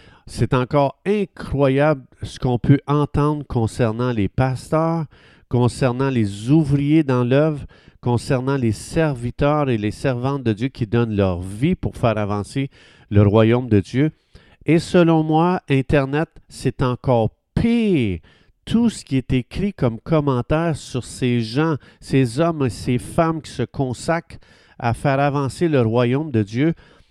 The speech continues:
c'est vraiment, vraiment, vraiment, euh,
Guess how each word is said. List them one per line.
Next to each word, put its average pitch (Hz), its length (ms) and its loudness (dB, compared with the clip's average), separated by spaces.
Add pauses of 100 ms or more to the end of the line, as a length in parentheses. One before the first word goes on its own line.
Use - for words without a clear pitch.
(160)
c'est - 300 2
vraiment, 143 800 2
vraiment, 139 840 2 (120)
vraiment, 110 540 0 (640)
euh, 95 560 2